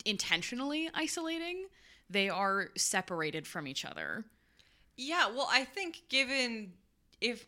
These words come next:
Speaker 2: I think given the opportunity, they would have both liked to have gone together. But I think Parrish is too aware of what happened to Lydia in Eichen House to ever let her go back in, which, yeah, smart.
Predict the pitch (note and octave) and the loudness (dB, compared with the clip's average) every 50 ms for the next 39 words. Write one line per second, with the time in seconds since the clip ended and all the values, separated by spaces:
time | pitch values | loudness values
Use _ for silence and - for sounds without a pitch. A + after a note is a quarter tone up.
0 | _ - G#3 B3 C4 A#3+ - D#4+ E4 - - - C4 B3+ B3+ B3 A#3 G#3+ B3 B3 | _ 0 0 0 0 0 -4 -4 -4 -4 -4 -2 -2 -2 0 2 2 2 2 0
1 | - - - A3 G#3+ G3+ F#3+ F#3+ F3+ F3 F#3 F3 F3+ F#3 F#3 F#3 - - F3+ F#3+ | -2 -6 -6 -4 -4 -2 -2 -2 -2 -2 -2 -4 -4 -4 -6 -6 -4 -4 -2 -2
2 | G#3 - - F3 F3 F3+ F3+ - F#3+ F#3+ F#3 D#3+ D#3 D3+ - D#3+ E3 E3 D#3+ D#3+ | -4 -4 -6 -4 -4 -4 -4 -6 -8 -6 -6 -6 -8 -6 -6 -4 -4 -4 -4 -6
3 | E3 D#3+ - - - E3 D#3 D#3+ D#3+ D#3 D3 C3+ D3 D3 C#3+ D#3 E3 - F#3+ F#3 | -8 -10 -10 -8 -8 -6 -4 -4 -4 -4 -4 -6 -6 -6 -6 -6 -6 -4 -6 -6
4 | F#3+ - - G#3 G3+ G3+ G3+ G3+ - - - - - - - - - - _ _ | -6 -4 -2 -2 0 0 0 -2 -4 -8 -12 -18 -20 -20 -20 -20 -20 -20 _ _
5 | - B3 A#3+ A3 - - - - D4 D4+ - - G#3+ G#3 A3 A3 A3 G#3+ G3+ F3+ | -2 -2 0 -2 -2 -2 -2 0 0 0 -2 -2 -2 -2 0 2 2 0 0 -2
6 | G3 G3+ F#3 E3 E3+ F#3 F3 E3+ D#3+ E3 E3 E3 D#3+ D#3+ D3+ - E3 E3 D#3 D#3 | -2 -2 0 -2 -2 -2 -4 -6 -6 -6 -4 -4 -2 -2 -2 -2 -2 -2 -4 -4
7 | D#3+ - - F3+ F3 F#3 F#3 - - - G#3 G3+ A3 G#3+ F3+ F3 G3+ F3 - D#3+ | -6 -6 -8 -10 -8 -8 -6 -4 -2 -2 -2 -2 -2 -2 -2 -4 -4 -6 -8 -8
8 | D#3 D#3 - D#3+ D#3+ - D#3 D#3 E3 F3 F3 - F#3 F#3 - - F3 F3 G3+ G3+ | -6 -4 -4 -4 -4 -2 -4 -4 -4 -6 -4 -4 -4 -4 -4 -4 0 2 4 4
9 | F3 E3 F3+ - - - F#3 F#3+ G3+ F#3+ F#3 F#3 - - - | 4 2 0 -4 -4 -2 0 0 2 2 0 0 -4 -8 -12